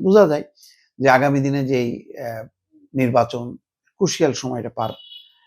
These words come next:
করার ক্ষেত্রে, আহ, ডক্টর মোহাম্মদ ইউনূস মনে করছেন যে অধ্যাপক আলী রিয়াজ যদি তার পাশে থাকে, তাহলে, আহ, তিনি, আহ, সঠিক সিদ্ধান্ত নিতে পারবেন বা তার উপর একটা আস্থা আছে, সেই জায়গা থেকে হয়তো, আহ, তিনি নিয়েছেন।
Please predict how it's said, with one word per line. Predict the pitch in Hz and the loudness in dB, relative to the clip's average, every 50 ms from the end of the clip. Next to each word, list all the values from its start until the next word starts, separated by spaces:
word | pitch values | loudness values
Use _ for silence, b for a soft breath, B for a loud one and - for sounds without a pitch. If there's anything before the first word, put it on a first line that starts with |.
| B B B B _ _ - | B B B B _ _ 0
করার | 143 127 120 120 | 2 2 2 2
ক্ষেত্রে, | 120 - 170 170 - 226 240 277 - - _ _ _ _ _ _ _ _ _ - | 2 0 -2 0 2 2 2 2 -2 -10 _ _ _ _ _ _ _ _ _ -10
আহ, | - - - - - - - _ _ _ - 294 - - _ _ _ | -8 -6 -6 -8 -8 -10 -16 _ _ _ -20 -20 -20 -20 _ _ _
ডক্টর | - 143 139 160 143 | -2 0 4 4 2
মোহাম্মদ | 135 131 127 123 113 | 2 2 0 -2 -2
ইউনূস | 123 117 117 113 113 - - | -4 -4 -6 -6 -8 -10 -10
মনে | 113 110 117 | -10 -10 -10
করছেন | 120 - 131 - - 175 165 | -10 -12 -14 -16 -16 -14 -12
যে | 131 110 104 | -10 -10 -10
অধ্যাপক | 113 113 117 98 - 113 - | -10 -12 -14 -16 -16 -14 -12
আলী | - 101 95 95 | -10 -10 -8 -8
রিয়াজ | 90 101 101 101 104 104 - - - - - - - | -8 -6 -6 -6 -6 -8 -10 -12 -12 -12 -14 -14 -14
যদি | 107 101 - _ | -14 -14 -14 _
তার | - 98 - - | -14 -14 -12 -10
পাশে | 110 113 - - | -8 -8 -8 -6
থাকে, | - 151 147 - 214 226 _ _ _ _ _ _ _ _ _ - | -6 -8 -8 -8 -10 -14 _ _ _ _ _ _ _ _ _ 0
তাহলে, | 151 139 151 151 127 113 104 - _ _ _ _ _ - | 2 4 4 4 2 0 -2 -6 _ _ _ _ _ -14
আহ, | - 123 110 | -12 -12 -12
তিনি, | - 113 98 98 95 92 - - _ _ _ _ _ - | -12 -12 -12 -10 -12 -14 -16 -18 _ _ _ _ _ -16
আহ, | - 107 | -14 -10
সঠিক | - - 123 113 117 - - | -6 -4 -4 -4 -4 -4 -4
সিদ্ধান্ত | - 104 101 110 117 120 120 | -4 -4 -4 -4 -6 -6 -6
নিতে | 117 117 110 117 131 | -6 -8 -8 -8 -8
পারবেন | 143 139 - 190 175 143 | -6 -4 -2 -2 -2 0
বা | 131 123 | -2 -2
তার | - - 143 127 | -2 -2 -2 -2
উপর | 117 - 120 | -2 -6 -8
একটা | 110 - - 110 104 | -10 -10 -10 -8 -8
আস্থা | 110 - - - - | -8 -8 -10 -12 -12
আছে, | - - - - - _ _ _ _ _ _ _ _ - | -16 -16 -18 -20 -20 _ _ _ _ _ _ _ _ -2
সেই | - - 170 160 | 4 4 6 6
জায়গা | 156 156 135 147 | 6 4 2 0
থেকে | 139 - 156 143 156 | -2 -4 -6 -8 -6
হয়তো, | 143 139 143 151 131 135 _ _ _ _ _ _ _ _ _ _ _ _ | -6 -6 -6 -6 -8 -8 _ _ _ _ _ _ _ _ _ _ _ _
আহ, | - 123 127 123 117 117 104 104 110 117 131 | -2 0 2 2 2 0 -2 -4 -6 -8 -8
তিনি | - - 135 131 123 | -6 -4 -2 0 2
নিয়েছেন। | 131 147 156 151 151 - 139 | 2 4 2 2 0 -2 -10